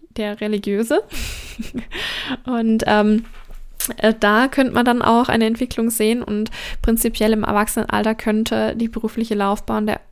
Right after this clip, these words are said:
öffentlichen Rolle mit dem Zwilling auch wieder durch sehr viel Vielseitigkeit, aber auch Kommunikation, intellektuelle Neugierde gekennzeichnet sein. Ich möchte die Fakten der Welt verstehen und nicht nur in einem philosophischen Denken,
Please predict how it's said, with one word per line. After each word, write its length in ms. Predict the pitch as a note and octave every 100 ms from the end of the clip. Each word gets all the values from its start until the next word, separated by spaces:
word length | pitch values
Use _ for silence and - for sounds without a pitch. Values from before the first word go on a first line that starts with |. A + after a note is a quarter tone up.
| -
öffentlichen 680 | A3 C4 - D4 A#3+ A#3 A3
Rolle 680 | - - - G#3+ A#3+ A#3 B3+ - -
mit 180 | G#3+ G#3+
dem 160 | G3 -
Zwilling 540 | - B3 C4+ A#3 C#4 - - - - - _ _ -
auch 340 | G#3+ C4 -
wieder 160 | A#3+ G#3
durch 200 | G#3 -
sehr 160 | G#3+
viel 160 | - G#3+
Vielseitigkeit, 1160 | - - F4 G#4+ A3+ G#3 - - G3+ G#3 -
aber 240 | - A3 -
auch 160 | A#3
Kommunikation, 760 | - B3+ B3 C4+ - - C#4 G#3+
intellektuelle 760 | G#3+ A#3 A3 - - - A#3+
Neugierde 680 | B3+ C4+ D4 D4 A3+ G#3+ -
gekennzeichnet 840 | G3+ G3 - F#3+ G3 - G3 G#3+ -
sein. 180 | G#3+ -
Ich 140 | -
möchte 260 | A3 A3 G#3
die 120 | G#3
Fakten 460 | - B3 - A3
der 120 | G#3 G#3
Welt 240 | B3+ -
verstehen 400 | - - - A3+
und 120 | G#3+
nicht 220 | A3+ A#3+
nur 140 | A#3 A3
in 80 | G#3+
einem 80 | A3 - - - - -
philosophischen 760 | - A#3 A3+ B3+ A#3 - G#3
Denken, 500 | G#3 G#3 - B3 D4